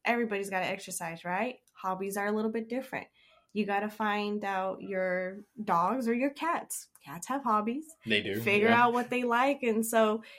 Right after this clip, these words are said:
Speaker 1: you can actually interact with them. And that makes them feel fulfilled.
Speaker 2: Absolutely. And, and, you know, two things that I think go hand in hand, um, you know,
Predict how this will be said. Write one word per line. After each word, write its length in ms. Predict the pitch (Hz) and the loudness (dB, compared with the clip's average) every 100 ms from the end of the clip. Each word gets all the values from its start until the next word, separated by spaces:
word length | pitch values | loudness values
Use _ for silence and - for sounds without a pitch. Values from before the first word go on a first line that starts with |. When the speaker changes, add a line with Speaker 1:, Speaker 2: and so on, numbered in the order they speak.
| - | -2
Speaker 1:
you 140 | 226 | 0
can 140 | 226 233 | 0 0
actually 480 | 208 220 - 226 | 0 0 0 0
interact 640 | 202 208 233 202 208 254 - | 0 -2 -2 -2 -2 -2 -8
with 180 | 202 202 | -12 -6
them. 320 | 175 170 170 _ | -6 -6 -8 _
And 260 | - 202 202 | -4 -2 0
that 360 | 208 208 208 - | 4 4 2 -2
makes 280 | 208 196 | -4 -4
them 200 | - 208 202 | -6 -6 -8
feel 540 | - 190 180 175 185 - _ _ _ | -6 -2 -2 -2 -4 -8 _ _ _
fulfilled. 460 | 185 175 185 175 - - - - | -14 -6 -4 -4 -8 -18 -20 -4
Speaker 2:
Absolutely. 800 | 104 101 - 98 95 101 95 101 - - - - | -4 -4 -8 -8 -8 -8 -10 -12 -16 -20 -8 -2
And, 180 | 131 | 0
and, 160 | 123 123 | 2 2
you 80 | 127 | 2
know, 160 | 123 | 2
two 240 | 120 170 165 | 4 4 4
things 240 | 165 139 | 2 4
that 120 | 131 | 6
I 100 | 123 | 8
think 380 | 123 131 120 113 - _ _ _ 135 | 6 0 -2 -8 -14 _ _ _ 2
go 180 | 127 113 | 4 6
hand 280 | 120 120 | 4 2
in 100 | 110 | 2
hand, 500 | 107 113 113 110 107 - - | 0 2 2 2 -2 -10 -2
um, 540 | 104 101 98 98 - _ | 2 4 2 -4 -12 _
you 60 | 107 | -4
know, 180 | - | -4